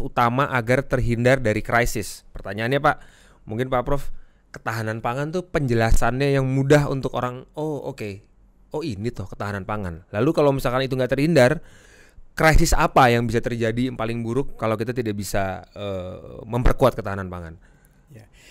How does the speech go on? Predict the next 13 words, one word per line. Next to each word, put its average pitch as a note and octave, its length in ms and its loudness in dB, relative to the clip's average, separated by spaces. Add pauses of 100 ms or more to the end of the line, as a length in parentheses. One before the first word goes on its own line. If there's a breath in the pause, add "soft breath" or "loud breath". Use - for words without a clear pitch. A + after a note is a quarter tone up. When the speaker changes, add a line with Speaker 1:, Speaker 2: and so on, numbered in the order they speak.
(360 loud breath)
Speaker 2:
Ketahanan C#3+ 420 -2
pangan C#3+ 400 -2
itu C3+ 300 -8
identik C3 420 -8
dengan C3+ 160 -6
bagaimana C3 640 -8
sebenarnya C#3+ 380 -10
kita C#3+ 260 -8 (240)
mampu D#3+ 400 -8
mencukupi C3 800 -10
bahan A#2+ 320 -10
pangan A#2 300 -8
kita. G#2+ 400 -16